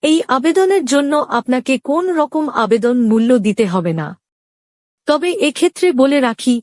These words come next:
এই আবেদন কিন্তু কোন চাকরির আবেদনের মতো নয়।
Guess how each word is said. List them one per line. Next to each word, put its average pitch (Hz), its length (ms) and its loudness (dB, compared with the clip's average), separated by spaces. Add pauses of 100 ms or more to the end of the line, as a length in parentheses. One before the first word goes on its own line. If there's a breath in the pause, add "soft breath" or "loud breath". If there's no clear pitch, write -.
(100)
এই 254 220 2
আবেদন 277 500 -2
কিন্তু 277 300 0
কোন 330 340 -4
চাকরির 277 540 -2
আবেদনের 226 560 0
মতো 202 240 0
নয়। 170 320 -2